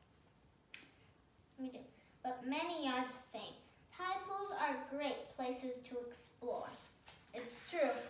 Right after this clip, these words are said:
I love exploring tide pools. What? The pages are okay. What in the world? These pictures show up close views of different things.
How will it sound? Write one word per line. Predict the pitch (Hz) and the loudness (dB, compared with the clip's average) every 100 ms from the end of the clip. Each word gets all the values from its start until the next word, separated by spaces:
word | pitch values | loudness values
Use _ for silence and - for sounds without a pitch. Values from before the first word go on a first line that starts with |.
| 233 | -2
I | 247 | 4
love | 254 277 | 6 6
exploring | 254 247 - 226 220 214 220 | 4 0 -4 -4 -4 -4 -6
tide | 202 208 - | -6 -6 -8
pools. | 202 208 - - - - - - - - - - - - - - - - - 508 | -8 -8 -12 -16 -20 -20 -20 -20 -18 -16 -16 -20 -20 -20 -20 -20 -20 -20 -2 8
What? | 679 659 - - - - - - - - - | 10 10 4 -6 -14 -20 -20 -20 -20 -18 -12
The | |
pages | - 571 679 622 622 571 640 605 - 277 - - 277 - - - - - - | 6 8 10 8 8 8 10 8 4 -4 -10 -10 -8 -8 -12 -20 -20 -20 6
are | 339 339 | 8 8
okay. | 320 277 277 - - - - - - | 6 2 0 -8 -16 -20 -20 -20 -6
What | 262 277 277 - - | 2 8 8 6 -2
in | 302 302 294 | -2 0 4
the | 285 | 4
world? | 269 254 - - - - - - - - - - - - - | 4 4 2 -2 -6 -8 -14 -20 -20 -20 -20 -20 -20 -20 -6
These | 262 320 427 415 381 | -2 0 0 0 -4
pictures | 320 - 330 320 320 | -6 -2 0 0 0
show | 294 277 - | 2 2 4
up | 320 320 - - | 4 4 2 -6
close | 277 220 294 - - - - - | -2 0 0 -4 -12 -20 -20 -6
views | 269 294 320 - - - | -2 0 0 -4 -8 -2
of | 247 247 - 311 | 0 0 -2 -2
different | 330 349 359 - - | 0 0 -2 -2 -4
things. | - 262 | -4 -6